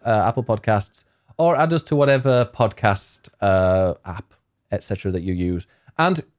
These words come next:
yeah, if you do subscribe to us on, uh, uh, as the actual podcast, you can get us, uh, twice a week because we pu-, upload the, uh, Inbox podcast, a little short bite-sized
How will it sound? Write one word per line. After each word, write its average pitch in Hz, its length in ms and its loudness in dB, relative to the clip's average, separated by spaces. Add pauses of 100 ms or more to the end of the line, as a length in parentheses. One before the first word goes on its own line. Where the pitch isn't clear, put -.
yeah, 160 160 2
if 120 200 -2
you 180 80 2
do 165 300 0
subscribe 160 420 -2
to 165 120 0
us 156 220 -2
on, 147 300 0
uh, 131 560 2 (300)
uh, 120 160 0
as 120 180 0
the 127 120 0
actual 120 280 -2
podcast, - 640 -2 (340)
you 127 140 2
can 117 360 2
get 117 220 2
us, 113 380 0 (120)
uh, 107 600 2 (180)
twice - 320 -4
a 110 40 0
week 78 300 -8 (240)
because 104 260 -4
we 104 140 -2
pu-, - 220 -8 (180)
upload 110 480 0
the, 104 420 0
uh, 101 200 2
Inbox 104 400 -4
podcast, 92 400 -4
a - 20 -4
little 147 140 -2
short 147 340 -2
bite-sized 104 640 0